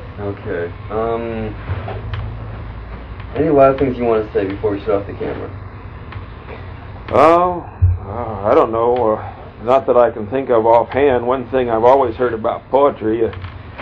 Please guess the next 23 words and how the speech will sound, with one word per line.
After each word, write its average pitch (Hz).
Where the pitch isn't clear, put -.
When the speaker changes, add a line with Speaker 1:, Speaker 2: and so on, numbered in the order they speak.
Speaker 2:
or 113
about 113
poets, 143
is 113
that, 110
uh, 107
or 104
modern 127
day 113
poets 110
anyway, 110
is 117
that 101
they, 113
uh, 113
they 95
read 127
their 113
own 147
poems 123
and 113
they, 117
they 117